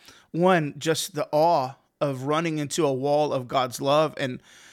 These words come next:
and trying to comprehend and understand how deep his love for us is.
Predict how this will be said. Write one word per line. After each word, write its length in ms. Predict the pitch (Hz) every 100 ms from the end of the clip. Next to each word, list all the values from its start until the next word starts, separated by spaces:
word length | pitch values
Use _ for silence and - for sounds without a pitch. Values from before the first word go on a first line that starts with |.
| - -
and 180 | 160 156
trying 540 | - 165 160 202 208
to 120 | 190
comprehend 640 | 156 165 175 - 147 170 165
and 140 | 143
understand 680 | 151 151 - 139 143 156 - -
how 360 | 139 147 160
deep 380 | 156 131 147 -
his 200 | 160 127
love 200 | 135 147
for 120 | -
us 160 | 156 -
is. 400 | 151 175 190